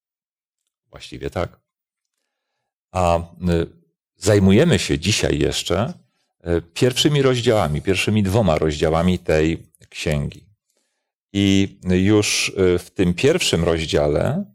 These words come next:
e, mamy pewne sformułowania, mamy pewne fragmenty, które pokazują nam, a, szatana zarzucającego, e, coś Hiobowi.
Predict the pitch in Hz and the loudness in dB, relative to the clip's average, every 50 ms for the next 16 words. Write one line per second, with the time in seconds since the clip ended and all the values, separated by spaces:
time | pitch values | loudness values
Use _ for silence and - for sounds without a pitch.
0 | _ _ _ _ _ _ _ _ _ _ _ 90 87 87 85 85 85 82 - - | _ _ _ _ _ _ _ _ _ _ _ -4 -2 0 0 0 -2 -4 -6 -14
1 | _ _ _ _ _ _ _ _ _ _ _ _ _ _ _ _ _ _ 98 90 | _ _ _ _ _ _ _ _ _ _ _ _ _ _ _ _ _ _ -2 0
2 | 92 95 104 110 123 131 127 113 - - - _ _ _ _ 98 95 95 107 110 | 2 2 2 4 4 4 4 2 0 -4 -12 _ _ _ _ -4 -2 2 2 2
3 | 101 - - - 104 104 101 107 107 107 104 101 95 104 90 80 78 80 78 80 | 0 0 0 0 2 2 4 4 4 4 4 4 4 4 4 4 2 2 2 2
4 | 80 85 87 - - 101 90 98 101 92 - 110 104 107 107 107 107 104 82 80 | 4 2 2 2 0 0 2 2 2 2 2 0 0 0 2 2 2 2 2 0
5 | 80 76 - - 76 82 107 151 175 - _ _ _ _ _ _ _ _ _ _ | -2 -4 -2 -2 0 0 0 -2 -6 -10 _ _ _ _ _ _ _ _ _ _
6 | _ 120 139 151 139 - 131 117 - 110 101 90 95 120 143 147 143 127 101 92 | _ 0 0 0 0 -2 -6 -4 -2 -2 -2 0 2 2 2 4 4 4 4 4
7 | 87 80 82 90 117 147 165 185 - - _ _ _ _ _ _ _ _ _ _ | 4 4 2 2 0 -2 -2 -4 -4 -8 _ _ _ _ _ _ _ _ _ _
8 | _ _ - - _ _ _ _ _ _ _ _ _ _ _ _ _ _ 87 90 | _ _ -20 -20 _ _ _ _ _ _ _ _ _ _ _ _ _ _ -2 0
9 | 87 87 87 90 90 - - - - - - 113 104 - - 120 127 139 143 143 | 2 2 2 2 0 0 -4 -6 -6 -2 0 0 0 0 0 0 2 2 2 2
10 | 147 156 151 - - - - - - 120 120 101 113 107 - - 107 98 98 95 | 2 0 -2 -4 -6 -6 -2 0 2 2 4 2 2 2 2 2 4 4 4 4
11 | 92 92 - - 131 139 143 135 131 131 131 131 135 - - _ _ _ _ _ | 2 2 2 2 2 2 2 2 2 2 2 2 -2 -4 -8 _ _ _ _ _
12 | _ _ _ _ _ _ _ 98 92 90 90 92 92 90 90 90 90 - - _ | _ _ _ _ _ _ _ -4 -2 0 2 2 2 2 0 0 -2 -4 -6 _
13 | - - - 131 127 123 127 - - - - - - _ _ _ _ _ _ _ | -8 -2 2 2 2 2 2 0 -2 -2 -4 -8 -12 _ _ _ _ _ _ _
14 | _ _ _ _ - 123 113 107 110 95 80 71 - - | _ _ _ _ -2 -2 2 4 2 2 2 0 -6 -12